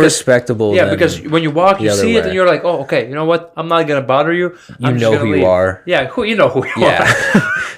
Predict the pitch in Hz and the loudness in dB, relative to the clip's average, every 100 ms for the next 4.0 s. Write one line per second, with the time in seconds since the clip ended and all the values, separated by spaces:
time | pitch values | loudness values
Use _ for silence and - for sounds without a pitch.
0 | - 147 143 139 127 - 135 120 139 151 | -2 2 4 4 0 0 0 2 4 6
1 | 143 135 127 - 120 107 113 113 113 98 | 8 6 2 0 -4 -4 -2 -2 0 -2
2 | - 92 87 - 98 101 104 127 110 123 | 0 0 -2 -6 -6 -6 -2 -2 0 -2
3 | 123 107 - 113 123 92 - 62 - | -2 -2 -4 -4 -4 -6 -10 -10 -10